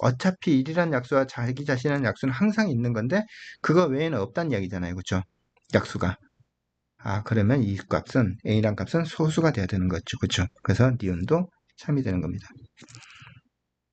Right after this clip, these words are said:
디귿은 임의 자연수 M N에 대해서 F의 M N이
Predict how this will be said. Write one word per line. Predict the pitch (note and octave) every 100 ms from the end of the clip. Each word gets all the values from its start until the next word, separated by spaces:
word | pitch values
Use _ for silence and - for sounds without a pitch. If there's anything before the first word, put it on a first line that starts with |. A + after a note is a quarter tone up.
| _ _ _ _ _ _ - - -
디귿은 | D#3 D#3 G2+ F2 - _ - - - - - - - - - C3+
임의 | C#3+ F3
자연수 | D#3+ D3+ D#3
M | C3 A#2+
N에 | C#3
대해서 | B2 G#2 G2+ G2 F#2+ C3
F의 | A#2 A#2+ C#3+ A#2
M | G2
N이 | F#2+ G2+ G2+